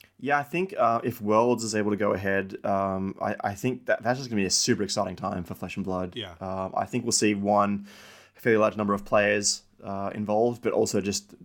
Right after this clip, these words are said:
Speaker 1: the number of players just watching that event to see what happens is gonna be awesome. And to see, you know, whether the O G Matt Rogers is able to take it out would be just amazing.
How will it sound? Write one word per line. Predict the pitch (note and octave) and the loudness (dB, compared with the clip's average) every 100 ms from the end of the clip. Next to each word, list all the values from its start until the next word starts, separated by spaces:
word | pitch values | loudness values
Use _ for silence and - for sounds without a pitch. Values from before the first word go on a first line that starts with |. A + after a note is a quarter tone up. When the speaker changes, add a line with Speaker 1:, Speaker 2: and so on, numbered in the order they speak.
| - | -20
Speaker 1:
the | A#2 G#2 A#2+ A#2+ | -18 -14 -4 0
number | A#2 A#2 | 2 2
of | G#2+ | 0
players | A2 G#2 | 0 -2
just | G#2 G2 | -4 -6
watching | F2+ G2 A2 G2 | -4 -2 -2 -4
that | F#2 | -4
event | F2 F2+ | -4 -6
to | F#2+ | -4
see | - | -2
what | G2 F#2 | -2 -4
happens | F2 F2+ F2+ F2+ | -6 -10 -8 -6
is | F2 | -6
gonna | F2+ | -4
be | F#2 F2 | -6 -6
awesome. | F#2+ F2 G2 - - | -6 -6 -8 -14 -2
And | D#3 | 0
to | E3+ | 2
see, | G3 G3 | 4 4
you | |
know, | D#3 C#3+ | 4 6
whether | C3+ B2+ | 4 4
the | B2 | 4
O | A#2 | 6
G | A#2+ A#2+ | 6 4
Matt | G#2+ A2 G2 | 2 2 4
Rogers | G#2+ A#2 | 2 2
is | G2+ | 0
able | G#2+ | 0
to | G#2 | 0
take | G2 G2+ | -2 -2
it | G#2+ | 2
out | A#2 G#2+ | 0 0
would | G2 | -4
be | G2 | -4
just | G2+ F#2 - _ _ | -4 -6 -8 _ _
amazing. | - G#2+ A2 E2+ | -6 -4 -4 -6